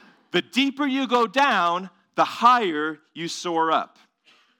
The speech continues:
Repentance is kinda like that in the life of a believer. So take a look at this image. This, this is not original to me. Um, I, I stole this from someone somewhere, but I find it helpful.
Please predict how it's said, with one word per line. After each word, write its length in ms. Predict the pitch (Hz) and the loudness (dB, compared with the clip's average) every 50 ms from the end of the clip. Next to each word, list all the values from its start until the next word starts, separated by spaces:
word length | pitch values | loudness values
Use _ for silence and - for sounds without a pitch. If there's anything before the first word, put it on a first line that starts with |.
| _ _ _ _ _ _ _ _ - | _ _ _ _ _ _ _ _ -4
Repentance 640 | 185 160 156 - - 294 285 226 - 180 156 - - | -4 -4 -4 -2 -4 -4 -4 -4 -8 -12 -14 -12 -12
is 180 | 170 160 - | -14 -14 -14
kinda 540 | - - - - 220 226 247 254 254 262 254 | -14 -16 -2 0 0 0 0 0 0 0 0
like 400 | 220 190 180 185 190 185 175 147 | 2 2 2 0 0 -4 -6 -4
that 440 | 156 151 131 113 - - - - - _ _ _ _ _ _ _ _ _ _ _ _ - | -2 -2 0 0 -2 -4 -6 -10 -20 _ _ _ _ _ _ _ _ _ _ _ _ -8
in 80 | 147 | -6
the 100 | 143 135 | -4 -2
life 320 | 127 131 123 120 117 - - | 0 0 0 0 -2 -8 -14
of 140 | 127 120 | -14 -14
a 60 | 135 143 | -12 -10
believer. 460 | 151 180 208 233 202 135 117 95 - _ _ _ _ _ _ _ _ _ | -8 -8 -6 -6 -8 -8 -10 -12 -16 _ _ _ _ _ _ _ _ _
So 120 | - - 170 | -8 -8 -4
take 200 | - 262 277 214 | -2 -2 -2 0
a 60 | 262 | 0
look 200 | 254 247 240 - | 0 0 -2 -2
at 80 | 214 - | -4 -4
this 160 | 196 - - - | -4 -6 -6 -8
image. 360 | 180 170 151 127 107 - - | -8 -6 -6 -8 -10 -8 -8
This, 220 | 208 240 - - - _ | -8 -8 -8 -10 -10 _
this 180 | 170 208 208 233 | -6 -6 -6 -8
is 140 | 220 175 175 | -10 -4 0
not 280 | 196 196 190 190 - - | 0 2 2 0 -2 -4
original 460 | 180 160 160 185 185 - 202 196 196 190 | -6 -4 -4 -4 -6 -6 -6 -8 -8 -8
to 120 | - 190 | -8 -8
me. 360 | 175 175 175 175 180 185 - _ _ _ - - _ _ _ - | -8 -6 -6 -6 -6 -8 -12 _ _ _ -20 -20 _ _ _ -4
Um, 300 | - 139 143 143 139 143 | -2 0 0 0 0 -2
I, 140 | 151 160 151 - | -4 -4 -4 -6
I 60 | 156 156 | -8 -10
stole 360 | - - - 202 202 202 196 | -10 -8 -4 -2 -2 0 -2
this 160 | 196 185 - | -2 -4 -8
from 160 | - 180 160 | -10 -12 -12
someone 560 | 151 - - 185 170 170 170 170 170 170 170 | -10 -8 -6 -6 -4 -4 -2 -4 -4 -4 -6
somewhere, 560 | 170 - - 185 160 143 135 131 127 131 151 160 | -10 -8 -6 -6 -4 -4 -4 -4 -4 -4 -6 -4
but 160 | - 175 - | -2 -2 -2
I 60 | - | 0
find 280 | - - 196 202 202 196 | 0 -2 -2 -2 -2 -4
it 100 | 170 - | -2 -2
helpful. 420 | 170 160 143 - _ 117 - | -2 -2 -2 -6 _ -20 -20